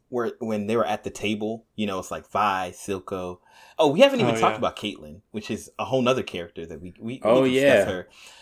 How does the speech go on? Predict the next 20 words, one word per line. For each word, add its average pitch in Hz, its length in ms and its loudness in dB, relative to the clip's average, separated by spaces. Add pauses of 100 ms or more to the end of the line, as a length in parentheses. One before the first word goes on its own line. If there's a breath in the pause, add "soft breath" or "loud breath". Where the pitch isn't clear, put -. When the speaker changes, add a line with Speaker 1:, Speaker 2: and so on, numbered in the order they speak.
(280 loud breath)
Speaker 1:
But, 143 280 4
like, 113 320 2
uh, 92 380 -4 (420 soft breath)
for - 140 2
some 220 380 4
reason, 175 380 -2 (120)
in 185 200 0
that 180 220 6
moment, 143 420 -4 (120)
when 113 160 -4
Silco 175 400 2
was 117 140 0
at 113 160 -4
that 120 180 -2
table, 123 500 -6 (880 soft breath)
I 143 200 4
felt - 400 4
like 120 480 -2 (280)
Silco 160 640 0
was 113 360 -2